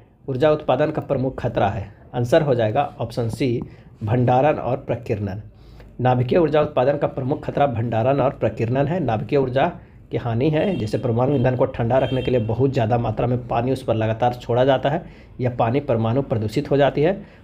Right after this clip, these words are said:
परमाणु विकिरण से अनेक बीमारियां फैल रही है, जटिल एवं कार्सिनोजेनिक है। चलिए अगले प्रश्न पे चलते हैं। एक कार्बन क्रेडिट में खाली स्थान शामिल होती है। आंसर हो जाएगा ए, एक हज़ार किलोग्राम कार्बन डाइऑक्साइड शामिल होता है एक कार्बन क्रेडिट में,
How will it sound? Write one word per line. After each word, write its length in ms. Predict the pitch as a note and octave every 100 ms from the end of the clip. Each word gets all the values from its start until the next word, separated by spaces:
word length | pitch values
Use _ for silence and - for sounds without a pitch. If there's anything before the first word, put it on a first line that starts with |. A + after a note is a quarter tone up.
| -
परमाणु 340 | D3 C#3 C3+ E3
विकिरण 360 | D#3 D3 D3
से 140 | D3+ C#3+
अनेक 280 | C3 D3 D3+
बीमारियां 360 | A#2 A2+ C3+
फैल 240 | D3 D3 C#3
रही 180 | C#3+ F3
है, 120 | B2+
जटिल 280 | B2+ C#3+ D3
एवं 220 | B2+ F#3+ - - - - - - -
कार्सिनोजेनिक 960 | C3+ - E3 C3+ D#3+ D#3 B2+ A#2 A2+ G#2
है। 180 | F#2+ G2 - - - - - - - -
चलिए 180 | A2+ A#2
अगले 200 | B2+ D#3
प्रश्न 260 | D#3+ D#3
पे 100 | E3
चलते 280 | D3+ C#3 -
हैं। 180 | C3+ C#3+ -
एक 240 | D#3+ E3
कार्बन 280 | D3+ C#3+ E3
क्रेडिट 320 | D#3+ D3 C#3 D3+
में 160 | D#3
खाली 280 | - B2+ C#3+
स्थान 220 | D3 D3+
शामिल 340 | D#3 B2 B2+ C3+
होती 260 | A#2+ A2
है। 220 | G2 G#2+ - - - - A2+
आंसर 280 | A#2 D#3
हो 100 | C3+
जाएगा 240 | A#2+ A#2 - -
ए, 320 | C#3+ B2 B2 -
एक 260 | E3 E3 D3
हज़ार 200 | C3 C3
किलोग्राम 400 | C3 B2+ B2+ E3
कार्बन 420 | - A#2 A#2+ D3
डाइऑक्साइड 520 | B2+ A#2 - A#2 A#2
शामिल 360 | - A#2+ G#2+ A2
होता 200 | G#2+ A2
है 180 | D3+ -
एक 220 | C3 B2
कार्बन 220 | A2+ A2+ C3
क्रेडिट 440 | A2+ A2 G#2 G2+
में, 160 | A2